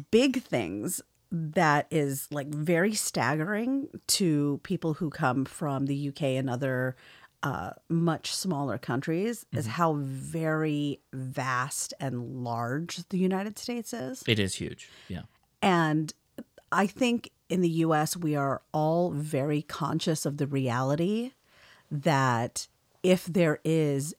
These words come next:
Speaker 1: a countrywide disaster,
Speaker 2: Mm-hmm.
Speaker 1: help is not coming. It's
Speaker 2: Right.
Speaker 1: not coming in any timely way.
Speaker 2: Right.
Speaker 1: Right. So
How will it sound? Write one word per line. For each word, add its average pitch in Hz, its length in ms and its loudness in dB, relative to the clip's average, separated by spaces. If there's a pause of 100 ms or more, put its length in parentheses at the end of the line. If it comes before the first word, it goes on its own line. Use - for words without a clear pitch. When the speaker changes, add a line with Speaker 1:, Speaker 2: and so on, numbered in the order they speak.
(120)
Speaker 1:
a 135 140 -2
countrywide 135 1120 0
disaster, 131 1000 -2
Speaker 2:
Mm-hmm. 113 200 -4 (600)
Speaker 1:
help - 360 0
is 147 120 -2
not 143 220 -2
coming. - 400 -10 (640)
It's 170 140 4
Speaker 2:
Right. 120 60 8
Speaker 1:
not 202 180 8
coming 160 320 6
in 143 100 4
any 143 200 2
timely 135 680 0
way. - 400 -10 (260)
Speaker 2:
Right. 120 300 4 (540)
Speaker 1:
Right. 139 300 4
So 147 600 2